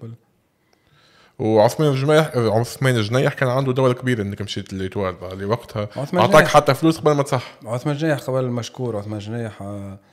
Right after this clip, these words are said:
Speaker 1: وقتها سمع لي انا عندي شويه دي بروبليم تاع امور ماديه مع النادي راح ملنف، وتدخل وعيط لي وفضل الاشكال و-،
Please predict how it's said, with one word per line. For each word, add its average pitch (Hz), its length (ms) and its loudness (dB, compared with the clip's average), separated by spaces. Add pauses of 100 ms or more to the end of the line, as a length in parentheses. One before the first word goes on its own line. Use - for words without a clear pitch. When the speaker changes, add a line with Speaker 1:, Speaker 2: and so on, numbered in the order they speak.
(360)
Speaker 1:
وقتها 113 840 -4
سمع 127 320 -4
لي 120 120 -4
انا 120 100 -4
عندي 110 580 -6
شويه 110 460 -6
دي 104 180 -10
بروبليم 110 540 -8
تاع 101 340 -6 (300)
امور 110 340 -8
ماديه 104 400 -6
مع 101 120 -8
النادي 104 220 -10
راح 95 220 -10
ملنف، 156 280 -8
وتدخل 143 460 -6
وعيط 120 440 -8
لي 143 200 -12 (600)
وفضل 127 340 -6
الاشكال 123 580 -6
و-، 131 260 -12